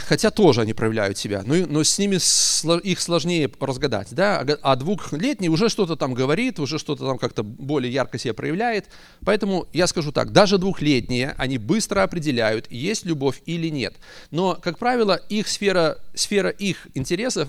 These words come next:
э, в отношении любви не церковь, а, а семья, да? Так вот, э, я заметил такую особенность, что если,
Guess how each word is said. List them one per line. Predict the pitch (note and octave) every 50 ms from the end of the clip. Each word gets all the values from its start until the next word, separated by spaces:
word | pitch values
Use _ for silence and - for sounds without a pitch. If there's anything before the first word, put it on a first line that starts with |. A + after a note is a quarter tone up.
| - -
э, | - - C#3 C#3 C3+ C3 B2+ A#2+ A#2 -
в | C3+ G#2+ A#2+
отношении | C3 - D#3 D3 - D3+ C#3 C3 C3+
любви | C3+ C#3+ D3 E3+ A#3 B3+ A#3 - - - - - -
не | E3 G#3+
церковь, | G3+ - F#3+ D3 - - - - - -
а, | B2 C3+ - - -
а | D3 D3
семья, | - - F#3+ D#3+ C3+ G2+ - - - - - - - - - - - - - - - -
да? | C#3 F3 A#3 B3 - _ - - - - - - - - - -
Так | - F#3+ -
вот, | F#3+ D3+ A#2 - - - - - - - - - -
э, | - B2+ C3 C3+ F3
я | D#3+ G#3+ A#3
заметил | A#3+ B3 C4 A#3+ - G#3
такую | - F#3+ - G3+ F#3+
особенность, | F3 - - A#2+ F#2+ G2+ G#2 G#2+ G#2 -
что | - D#3 D#3+ - - -
если, | C#3+ B2 C3 F#3+ B3 B3 - - A#3 A#3 A3